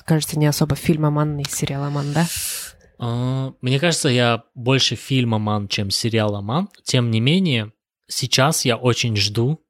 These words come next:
Speaker 2: сериал "Мистер Робот". Начинается се-, третий сезон, по-моему, первый эпизод даже уже вышел. А ты?
Speaker 1: Из сериалов, которые я ожидаю, это "Очень странные дела". В конце октября выходит. Кажется, будет очень классный.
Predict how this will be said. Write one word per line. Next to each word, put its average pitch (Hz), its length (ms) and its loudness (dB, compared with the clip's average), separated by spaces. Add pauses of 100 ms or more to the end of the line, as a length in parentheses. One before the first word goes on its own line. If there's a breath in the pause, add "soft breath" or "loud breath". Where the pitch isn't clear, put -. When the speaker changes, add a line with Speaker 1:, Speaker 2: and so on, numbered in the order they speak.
(120)
Speaker 2:
сериал 110 520 0
"Мистер 110 360 -2
Робот". 101 380 -2 (180)
Начинается 110 480 2
се-, 113 280 -4
третий 110 300 0
сезон, 123 380 2
по-моему, 110 360 2
первый 107 300 2
эпизод 104 320 0
даже 101 240 0
уже 107 200 -2
вышел. 127 360 0 (240)
А - 80 0
ты? 123 200 2 (180)
Speaker 1:
Из - 200 -6
сериалов, 208 400 2
которые 175 300 -2
я 160 220 0
ожидаю, 165 640 2
это 156 800 0 (260)
"Очень 185 320 2
странные 165 440 -4
дела". 156 480 -2
В - 60 -20
конце 180 260 0
октября 170 360 -6
выходит. 196 520 -2
Кажется, 196 340 2
будет 175 260 2
очень 175 240 0
классный. 160 540 -6